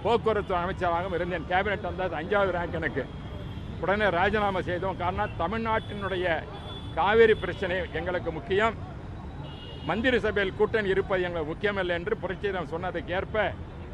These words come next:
ராஜினாமா செய்து வந்தது. காரணம், தமிழகத்தினுடைய உரிமையை மீட்பதற்காக,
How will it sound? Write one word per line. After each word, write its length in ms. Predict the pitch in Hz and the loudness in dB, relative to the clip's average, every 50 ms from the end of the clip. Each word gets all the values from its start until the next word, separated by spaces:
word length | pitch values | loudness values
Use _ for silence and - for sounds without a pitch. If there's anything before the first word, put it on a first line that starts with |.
| - - | -8 -4
ராஜினாமா 560 | 131 160 190 208 208 208 208 190 190 180 165 | 0 2 2 2 2 2 0 0 0 0 -2
செய்து 240 | 139 165 170 170 160 | -2 -2 -4 -2 -2
வந்தது. 340 | 160 165 170 170 165 147 - | -2 -2 -2 -2 -2 -2 -2
காரணம், 440 | 165 165 170 185 202 226 277 269 - - - - - - - - - - - | 0 2 2 2 4 2 0 0 -2 -6 -12 -12 -12 -12 -12 -12 -10 -4 -4
தமிழகத்தினுடைய 760 | 143 180 220 240 240 226 208 214 - 196 190 190 185 185 | -2 -2 2 2 2 2 2 0 0 -2 -2 0 0 0
உரிமையை 560 | 190 165 151 185 220 226 233 233 233 226 202 - - - - - | 0 0 0 -2 -2 0 2 4 4 4 4 2 -2 -8 -10 -10
மீட்பதற்காக, 800 | - - - 202 180 185 175 - 170 165 160 151 190 196 208 | -10 -4 -2 -2 0 0 0 0 0 0 2 2 0 0 0